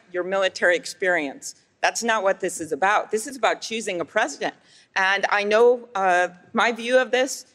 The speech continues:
is I know you ran for to be chair of the Democratic National Committee. That's not something that I wanted to do.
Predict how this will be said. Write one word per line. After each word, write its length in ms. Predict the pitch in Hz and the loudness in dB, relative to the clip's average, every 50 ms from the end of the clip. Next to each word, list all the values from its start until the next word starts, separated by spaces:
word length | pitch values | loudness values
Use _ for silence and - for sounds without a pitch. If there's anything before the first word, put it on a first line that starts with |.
| _ _ _ - | _ _ _ -12
is 140 | 190 - 175 | -4 -2 0
I 60 | 170 | 0
know 120 | 180 202 | 2 0
you 160 | 220 220 226 | 0 0 0
ran 320 | 220 202 208 214 214 220 226 | 0 2 2 2 2 0 -2
for 220 | 220 - 220 214 | -2 0 0 0
to 80 | 202 190 | 0 0
be 120 | 185 190 | -4 -6
chair 340 | 185 - - 240 196 190 190 | -8 -4 -2 0 2 2 2
of 100 | 190 185 | 2 0
the 80 | 208 - | -2 0
Democratic 600 | - 185 190 190 185 - - 185 185 185 - - | 0 0 0 0 -2 0 0 0 0 0 -2 -2
National 340 | 185 180 185 180 - 185 185 | -2 -2 -2 -2 -6 -10 -12
Committee. 500 | - - 190 170 160 151 190 233 254 - _ _ _ _ | -10 -6 -2 -2 0 0 -2 -4 -6 -10 _ _ _ _
That's 240 | - 208 208 - - | -2 -2 -2 -2 -2
not 260 | 220 214 208 - _ - | -2 -2 -2 -4 _ -2
something 420 | - 180 185 180 - 208 208 214 | -2 -2 0 0 0 -2 0 2
that 100 | 196 185 | 2 2
I 120 | 185 185 190 | 2 2 2
wanted 260 | 180 196 202 208 196 - | 0 0 -2 -2 -4 -8
to 100 | - 196 | -12 -12
do. 280 | 220 277 - - - | -6 -2 -2 -2 -2